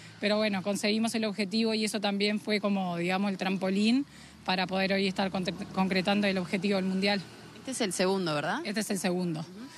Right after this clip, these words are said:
Speaker 2: Ya has arbitrado sudamericanos, de juveniles y demás. ¿Qué, qué representa esto en tu carrera, eh, a los treinta y cinco años también, no?
Speaker 1: Sí, este Mundial es especial porque además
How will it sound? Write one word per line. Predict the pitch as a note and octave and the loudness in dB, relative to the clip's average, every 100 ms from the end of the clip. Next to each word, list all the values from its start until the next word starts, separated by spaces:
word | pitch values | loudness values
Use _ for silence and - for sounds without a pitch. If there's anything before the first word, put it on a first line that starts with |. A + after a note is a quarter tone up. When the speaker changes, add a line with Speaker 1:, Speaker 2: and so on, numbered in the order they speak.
| - - | -18 -8
Speaker 2:
Ya | F#3+ | -4
has | F#3 | 0
arbitrado | F#3+ F#3 E3+ F#3+ G3 G3 F#3 | 0 0 0 0 2 2 0
sudamericanos, | F3 F3 E3 E3 E3 F#3+ G#3 G#3 G3+ G3+ G3 G3 - | -2 -2 -2 0 2 4 4 2 2 2 0 -2 -4
de | E3+ | -4
juveniles | - D#3+ D#3+ F#3+ G3+ G3 F#3 F#3 F#3+ - | -2 -2 0 0 2 2 2 0 -2 -4
y | F3+ | -4
demás. | E3 F3 E3+ F3 - | -2 0 0 -2 -2
¿Qué, | A#3+ | -2
qué | - B3+ | 0 -2
representa | A#3 G#3+ F#3 F#3+ F3 | -2 -2 -2 0 0
esto | E3+ G3 | 0 -2
en | F#3 | -2
tu | E3+ | -2
carrera, | E3+ D#3+ G#3 A#3 C4+ - - - - | 0 2 2 2 0 -4 -20 -14 -4
eh, | E3 D#3 D3 - - | -2 0 0 -4 -4
a | E3 | -4
los | D#3 | -2
treinta | D#3+ D3+ D3+ | -2 -2 -2
y | |
cinco | D3+ G3+ G3 | 0 0 2
años | G#3 F3 C#3+ | 2 0 -2
también, | D3+ D3 C#3 | -4 -4 -6
no? | E3+ E4 - | -8 -12 -8
Speaker 1:
Sí, | A#3 - C4+ B3+ | -4 2 4 4
este | C4 D4+ | 2 2
Mundial | C4 B3 C4 | 2 2 0
es | C4 | -2
especial | B3 G3+ - A3+ B3 | -4 -4 0 0 0
porque | B3 A#3 A3 F#3+ F#3 F#3 | -2 -4 0 2 2 0
además | F3+ F3+ G#3 G#3+ | 0 0 -2 -2